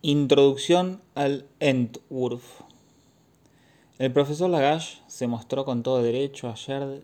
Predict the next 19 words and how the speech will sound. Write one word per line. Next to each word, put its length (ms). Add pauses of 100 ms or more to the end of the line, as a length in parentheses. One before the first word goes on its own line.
deseoso 920 (220)
de 180
empirismo, 720 (640)
y 120
la 120
forma 340
en 80
que 120
lo 100
hizo 580 (120)
no 240
deja 340
de 140
poner 300
la 120
mosca 380
en 80
la 60
oreja 320